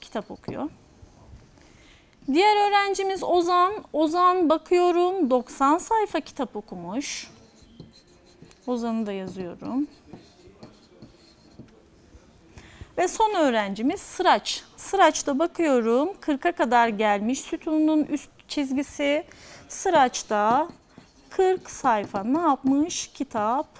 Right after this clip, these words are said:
okumuş. Şimdi bakalım.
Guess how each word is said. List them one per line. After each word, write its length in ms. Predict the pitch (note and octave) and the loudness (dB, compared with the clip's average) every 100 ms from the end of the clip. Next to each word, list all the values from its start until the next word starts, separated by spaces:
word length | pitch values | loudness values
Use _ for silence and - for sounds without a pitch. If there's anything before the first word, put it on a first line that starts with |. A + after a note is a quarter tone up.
| - | -14
okumuş. 760 | A#3 - - C4+ A3 - - - - _ - - - - _ _ _ - - - - - _ - - - - | -12 -10 -2 -2 -2 -6 -14 -14 -20 _ -20 -20 -20 -20 _ _ _ -20 -20 -20 -20 -20 _ -20 -20 -20 -10
Şimdi 280 | - A#4+ G#4+ | 0 2 4
bakalım. 500 | A4+ - D4+ A3 | 4 6 4 4